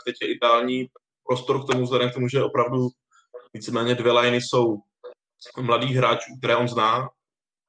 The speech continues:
možná nejlépe v klubu, tak, eh, může být ten, kdo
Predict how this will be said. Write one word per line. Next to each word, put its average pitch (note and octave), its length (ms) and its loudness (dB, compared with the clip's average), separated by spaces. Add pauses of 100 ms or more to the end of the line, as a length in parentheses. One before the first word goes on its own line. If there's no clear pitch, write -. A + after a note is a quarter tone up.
(220)
možná A#2+ 240 0
nejlépe A#2 400 2
v B2 80 -8
klubu, A#2+ 380 -4 (160)
tak, A#2+ 120 -2 (120)
eh, B2 40 0 (600)
může B2 300 0
být - 600 -10
ten, A2+ 200 -8
kdo A#2+ 240 -4